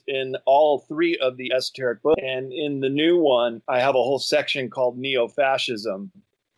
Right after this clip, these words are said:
how they have been working towards world control for many, many decades. I mean, this is even intergenerational. This goes to the bloodline families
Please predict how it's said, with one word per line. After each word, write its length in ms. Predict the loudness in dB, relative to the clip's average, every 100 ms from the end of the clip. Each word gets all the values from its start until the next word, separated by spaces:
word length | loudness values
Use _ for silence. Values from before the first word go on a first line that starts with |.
| _
how 360 | -2 0 0 0
they 240 | 2 2 2
have 300 | 0 0 0
been 220 | -4 0
working 640 | 2 2 2 -6 -8 -8 -14 -18
towards 480 | -6 -2 0 -2 -6
world 440 | 0 2 2 0 -6
control 600 | -8 0 2 4 2 -4 _ _ _
for 100 | -8
many, 280 | -4 -2 -2
many 200 | 0 0
decades. 460 | 2 0 0 -2 -2
I 60 | -4
mean, 160 | -2
this 180 | -2 -2
is 140 | -4
even 180 | -2 -4
intergenerational. 920 | -6 -6 -6 -4 -4 0 0 0 -2
This 200 | -4 -4
goes 600 | -2 2 2 2 -2 -6 -10
to 480 | -6 -4 -2 -4 -6 _ _ _ _
the 80 | -4
bloodline 640 | 0 2 4 4 2 0 -2
families 540 | -2 0 -4 -6 -10